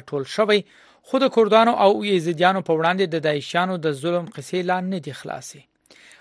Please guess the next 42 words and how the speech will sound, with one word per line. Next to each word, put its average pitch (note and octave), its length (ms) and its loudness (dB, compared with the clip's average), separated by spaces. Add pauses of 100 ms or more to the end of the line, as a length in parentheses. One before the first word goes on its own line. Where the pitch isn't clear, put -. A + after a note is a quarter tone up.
په D#3 80 -8
دې C#3+ 120 0
وروستو C#3+ 420 0
هفتو D#3+ 240 -2 (100)
کې F#3 80 2 (140)
د - 20 2 (140)
ملګرو E3 360 -4
ملتونو E3+ 320 -4 (120)
او F3 100 2
د E3 160 -2
عراق D#3+ 300 2
چارواکو F3+ 500 2 (460)
د G3 160 2
عراق A3 260 4
په A3 140 0
شمول، G3+ 260 -2 (640)
په F3 160 -2
شمال F#3+ 360 2
کې D#3 80 -8 (140)
یو G#3 80 4 (100)
شمیر F#3+ 240 -4 (100)
ډله E3+ 200 2
ییز F#3 140 -6 (100)
قبرونه G3+ 460 -2
پیدا C#3+ 200 -2
کړل C3+ 300 -14
چې - 160 -10
یوازې F#3+ 400 4 (120)
له E3 140 -2
یوه A#3 160 4 (140)
قبر G#3 240 2
یې G#3+ 180 2 (460)
دېرش F3 380 0 (280)
مړي G3+ 300 2
راایستلي. D3 580 -4 (360)
باور D#3+ 400 4
کېږي F3+ 280 -4
چې F#3 80 0 (380)
دغه G#3+ 280 2
مړي G#3+ 180 2 (100)
د - 20 4 (140)
هغو G3+ 240 0